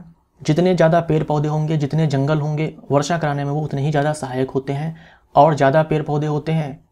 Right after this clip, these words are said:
तो ज़्यादा से ज़्यादा पानी को जो है वो रोक करके रखते हैं। अगर वर्षा होती है तो जल को वो ज़्यादा से ज़्यादा रोक करके रखते हैं, उस जल का बहुत बड़ा भाग जो है धीरे धीरे रिस करके भूमि में चला जाता है।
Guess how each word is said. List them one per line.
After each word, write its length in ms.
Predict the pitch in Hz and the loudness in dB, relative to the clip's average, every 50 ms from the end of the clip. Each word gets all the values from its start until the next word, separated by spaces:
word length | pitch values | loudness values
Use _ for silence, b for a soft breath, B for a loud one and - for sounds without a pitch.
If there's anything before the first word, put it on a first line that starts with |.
| _ - | _ 2
तो 80 | 175 170 | 4 6
ज़्यादा 260 | 147 143 135 156 160 | 8 8 8 8 6
से 20 | |
ज़्यादा 200 | 156 156 147 156 - | 4 2 0 0 0
पानी 280 | - 131 131 139 139 | 0 -2 0 -2 -2
को 180 | 135 - 139 131 | -2 -2 0 2
जो 120 | 123 131 | 2 2
है 100 | 135 151 | 2 2
वो 160 | 160 165 170 | 0 2 4
रोक 200 | 139 135 131 135 | 4 4 4 2
करके 200 | 139 131 127 135 | 0 -2 -2 -2
रखते 260 | 131 - - - - 139 | -4 -6 -6 -8 -8 -6
हैं। 80 | 151 | -4
अगर 120 | 127 135 131 | -4 -2 -2
वर्षा 400 | 127 127 127 - 147 143 143 - - _ _ _ _ _ _ - | -2 -4 -4 -6 -6 -8 -8 -10 -16 _ _ _ _ _ _ 0
होती 260 | 135 131 - 156 156 | 0 0 2 0 0
है 240 | 147 151 151 156 160 - _ _ _ _ _ - | 0 -2 -4 -6 -10 -16 _ _ _ _ _ -6
तो 80 | 131 | -4
जल 220 | 123 120 135 147 156 | -2 0 0 0 0
को 140 | 147 147 151 | 0 0 0
वो 100 | 156 160 | 0 0
ज़्यादा 220 | 139 135 131 135 | 0 0 0 0
से 40 | 139 | 0
ज़्यादा 280 | 135 135 131 151 151 - - - | 0 -2 -2 -4 -6 -8 -6 -4
रोक 160 | 135 127 131 | -2 -2 0
करके 200 | 139 131 131 139 | -2 -2 -2 -2
रखते 260 | 127 127 - - - 143 | -4 -4 -6 -8 -8 -6
हैं, 220 | 143 156 165 160 B B B B _ _ _ - | -6 -6 -8 -8 B B B B _ _ _ 0
उस 160 | 160 156 143 | 0 2 2
जल 240 | 131 139 139 151 151 | 2 4 2 2 2
का 140 | 175 165 147 | 0 0 0
बहुत 280 | 135 135 143 170 - | 0 0 0 2 2
बड़ा 160 | 156 143 147 135 | 2 0 0 -2
भाग 260 | 135 131 131 127 127 | -2 -2 -4 -4 -2
जो 140 | 120 131 139 | -2 -2 -2
है 80 | 147 | 0
धीरे 200 | 135 135 131 131 | 0 0 0 2
धीरे 180 | 131 131 143 143 | 0 0 0 0
रिस 160 | 135 127 123 - | -2 -2 -2 -4
करके 340 | 131 131 131 - 156 175 b b b b b b b _ _ - | -6 -6 -6 -4 -6 -6 b b b b b b b _ _ -8
भूमि 320 | - 131 123 127 127 127 127 | -4 0 0 2 2 2 2
में 160 | 143 175 180 - - _ _ _ _ _ - | 0 -2 -4 -8 -16 _ _ _ _ _ 0
चला 180 | - 123 120 117 | 0 0 2 0
जाता 280 | 117 117 113 - - | -2 -4 -6 -8 -10
है। 220 | - - - - | -10 -10 -12 -14